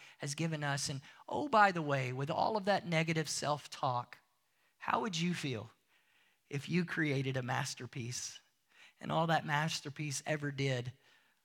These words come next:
was talk about its flaws? And your Father in heaven created you in his image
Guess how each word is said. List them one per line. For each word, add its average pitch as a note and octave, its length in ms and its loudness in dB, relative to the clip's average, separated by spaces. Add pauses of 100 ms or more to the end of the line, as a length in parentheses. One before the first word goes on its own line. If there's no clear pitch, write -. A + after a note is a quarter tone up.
(140)
was C3 100 -6
talk - 300 0
about B2 240 0
its A#2+ 120 -8
flaws? A2 540 -4 (2000)
And - 100 -8
your F#3 80 0
Father D#3+ 460 4
in C#3+ 80 -4
heaven C#3 340 -2
created C#3+ 580 -4
you C3+ 140 -2
in C3+ 100 -2
his C3+ 220 -2
image C3 560 -4